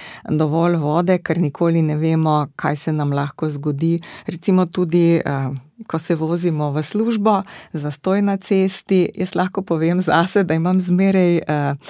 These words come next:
plas-, plastenko oziroma bidon, <laughs> ne plastenko, bidon vode v avtomobilu, posebej zdaj v teh vročih dneh, ker,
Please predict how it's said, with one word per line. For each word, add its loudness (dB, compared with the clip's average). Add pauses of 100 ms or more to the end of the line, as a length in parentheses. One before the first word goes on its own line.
(260)
plas-, -2 (120)
plastenko 0
oziroma 0
bidon, 4 (180)
<laughs> 2
ne 2
plastenko, 2 (360)
bidon 2
vode 2
v -2
avtomobilu, 4
posebej -2
zdaj 0
v -2
teh -4
vročih -2
dneh, 0
ker, -4